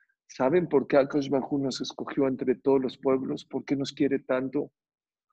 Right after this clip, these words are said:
Porque tiene una conexión impresionante con nosotros. ¿Saben por qué? "Benatalanu et torato", porque nos casamos con su hija. Sí,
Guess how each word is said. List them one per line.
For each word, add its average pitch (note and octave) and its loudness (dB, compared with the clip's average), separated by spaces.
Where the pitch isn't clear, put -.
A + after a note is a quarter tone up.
Porque C#3 2
tiene D#3+ 6
una D3+ 4
conexión C#3+ 2
impresionante C3 0
con B2+ -2
nosotros. C#3 -6
¿Saben C#3 0
por B2+ -4
qué? E3 -2
"Benatalanu A#2+ -2
et B2 -4
torato", A#2 -4
porque A2+ -8
nos A2+ -8
casamos B2 -10
con A2 -12
su - -14
hija. - -14
Sí, - -4